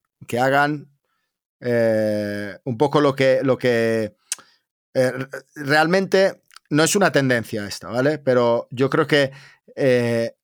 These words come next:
el sector se va a consolidar y creo que el retail se va a dedicar a ser retail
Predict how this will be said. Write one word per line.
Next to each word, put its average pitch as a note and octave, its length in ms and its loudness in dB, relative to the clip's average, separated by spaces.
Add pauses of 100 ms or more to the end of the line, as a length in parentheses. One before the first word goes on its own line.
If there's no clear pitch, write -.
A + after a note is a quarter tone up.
(640)
el C3+ 140 2
sector C#3+ 320 2
se C#3 100 0
va C3 400 4
a B2+ 80 -2
consolidar C3+ 720 2 (380)
y C#3 180 0
creo D3 220 2
que C3+ 100 0
el B2 100 2
retail B2+ 400 0
se C3 100 0
va B2 80 2
a B2 40 0
dedicar B2 380 0
a A#2+ 140 2
ser B2+ 240 -2
retail D#3 480 0